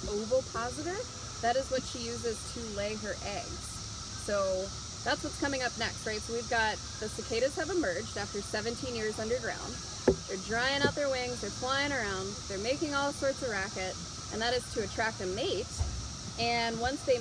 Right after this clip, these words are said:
mate, the female lays her eggs in tree branches. Now you might wonder, if she lays her eggs, eggs in tree branches, how do the nymphs end up underground? Well, what happens is a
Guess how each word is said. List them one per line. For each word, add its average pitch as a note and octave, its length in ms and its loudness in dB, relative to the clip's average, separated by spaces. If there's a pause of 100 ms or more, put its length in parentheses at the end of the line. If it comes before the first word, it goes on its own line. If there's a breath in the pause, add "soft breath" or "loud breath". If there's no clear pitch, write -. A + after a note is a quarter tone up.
mate, A#3+ 400 2 (160)
the A3+ 80 -2
female C4 320 0
lays A#3+ 240 0
her C#4 160 0
eggs G#3+ 320 -2 (160)
in G#3+ 80 -2 (160)
tree G#4 240 0
branches. - 880 -4
Now - 60 2
you C4 80 2
might F4 180 0
wonder, A3+ 220 -2
if G3+ 260 -4
she B3+ 80 -6
lays F4 240 -2
her F#4 80 -4
eggs, G3 240 -2 (240)
eggs G#3 320 -4
in F#3+ 80 -4 (160)
tree F#4+ 160 0
branches, E3 480 -4 (640)
how D4 240 2
do A#3+ 160 -4
the A3 80 -2
nymphs A3 480 -2
end G#3 160 -2
up G3 160 -4
underground? G3+ 480 -2 (400)
Well, A3 80 0
what A3+ 160 -2
happens G#3+ 640 -2
is G#3+ 80 -4
a A3 80 -6